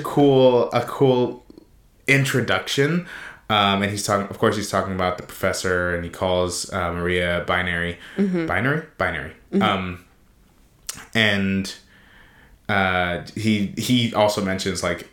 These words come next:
Speaker 1: "Well, you came from another dimension, which, par-, uh, another universe parallel to ours,
Speaker 2: Mm-hmm.
Speaker 1: which is impossible, but here you are."
Speaker 2: Yeah.
Speaker 1: Um,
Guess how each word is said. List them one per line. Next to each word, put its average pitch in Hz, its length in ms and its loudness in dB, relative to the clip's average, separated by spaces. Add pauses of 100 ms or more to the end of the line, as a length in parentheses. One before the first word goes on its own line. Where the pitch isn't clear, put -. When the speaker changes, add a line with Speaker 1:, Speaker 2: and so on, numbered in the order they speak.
Speaker 1:
"Well, 151 320 2
you 160 120 -6
came 277 360 -2
from 262 280 0
another 254 280 6
dimension, 180 760 0 (340)
which, - 560 0 (840)
par-, 139 320 4
uh, 120 100 4
another 131 300 6
universe 120 440 2
parallel 110 440 2
to - 120 -8
ours, 90 460 -2
Speaker 2:
Mm-hmm. 185 340 2 (380)
Speaker 1:
which 110 560 -2
is 110 100 0
impossible, 95 840 0
but 92 300 0
here 101 160 0
you 90 160 -2
are." 90 380 -2 (120)
Speaker 2:
Yeah. 170 260 0 (280)
Speaker 1:
Um, 82 340 -8